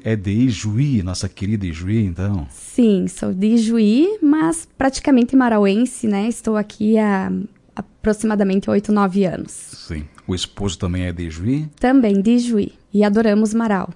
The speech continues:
Speaker 2: Muito bom estar aqui.
Speaker 1: Médico veterinária?
Speaker 2: Isso.
Speaker 1: Vieram pra cá em, em relação à, à profissão, é isso?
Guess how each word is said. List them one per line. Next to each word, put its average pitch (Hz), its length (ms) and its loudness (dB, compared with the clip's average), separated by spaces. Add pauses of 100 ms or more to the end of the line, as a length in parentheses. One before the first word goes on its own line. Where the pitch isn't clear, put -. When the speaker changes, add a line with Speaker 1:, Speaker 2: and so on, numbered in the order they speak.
Speaker 2:
Muito 214 300 -2
bom 190 180 -4
estar 190 240 -6
aqui. 180 340 -8
Speaker 1:
Médico 92 360 -4
veterinária? 107 760 -2 (140)
Speaker 2:
Isso. 196 800 0 (380)
Speaker 1:
Vieram 120 240 0
pra 117 160 0
cá 135 200 0
em, 123 140 2
em 107 120 0
relação 98 520 -2
à, 95 260 -4 (380)
à - 80 -18
profissão, 117 540 -4
é 117 80 -4
isso? 156 340 -10